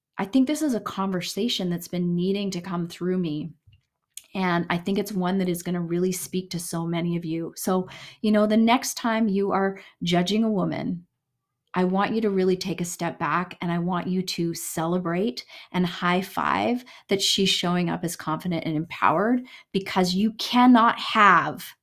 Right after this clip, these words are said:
what you are hating on and judging in others. So if we don't celebrate other women standing in their power and more of them, like I said, where are we gonna be in another one year, five years, ten years?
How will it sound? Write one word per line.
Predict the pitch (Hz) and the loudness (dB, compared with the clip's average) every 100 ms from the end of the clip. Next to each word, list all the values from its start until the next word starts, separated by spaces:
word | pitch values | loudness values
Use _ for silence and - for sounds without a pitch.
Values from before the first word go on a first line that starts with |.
| - | -4
what | 190 190 | -2 0
you | 190 196 | 2 2
are | 180 | 2
hating | - 214 220 220 202 | 0 0 2 2 2
on | 170 165 | 2 0
and | - 170 | -2 -2
judging | 170 165 - 175 175 | -2 -2 -2 -2 -2
in | 170 160 - | -2 -4 -2
others. | 151 - - - - - - - | -2 -4 -8 -10 -12 -14 -20 -10
So | - | -2
if | 180 190 | 0 4
we | 240 | 6
don't | 285 320 | 6 2
celebrate | - 254 226 233 170 156 147 - - _ _ _ _ | 0 2 4 2 0 -2 -4 -8 -14 _ _ _ _
other | 190 220 226 | 2 4 2
women | 214 208 202 | 0 0 -2
standing | - 185 180 185 196 | -2 -2 0 2 0
in | 190 | 0
their | 175 | -2
power | 175 165 156 151 - | -2 0 2 0 -2
and | 170 180 | 0 2
more | 180 190 214 - | 2 4 4 2
of | 156 175 | -2 0
them, | 131 - - - _ _ _ _ _ _ _ - | -2 -2 -8 -14 _ _ _ _ _ _ _ -10
like | 185 | -6
I | 170 | -6
said, | - - - 165 _ _ _ _ _ _ _ - | -6 -10 -10 -16 _ _ _ _ _ _ _ -6
where | 185 190 202 | 0 2 2
are | 202 | 2
we | 190 | -2
gonna | 151 151 | -4 -4
be | 139 - - 151 _ _ _ _ _ | -4 -6 -8 -14 _ _ _ _ _
in | 190 | -4
another | 180 170 160 151 170 _ _ _ _ _ _ _ _ - | 0 0 -2 -4 -6 _ _ _ _ _ _ _ _ -12
one | 170 160 165 170 | -6 -2 -2 -2
year, | 127 123 | -4 -8
five | - - 151 160 | -8 0 0 0
years, | 147 139 - - | -4 -8 -8 -10
ten | - 160 160 | -8 -6 -2
years? | 160 - - - - - | -4 -4 -12 -12 -12 -12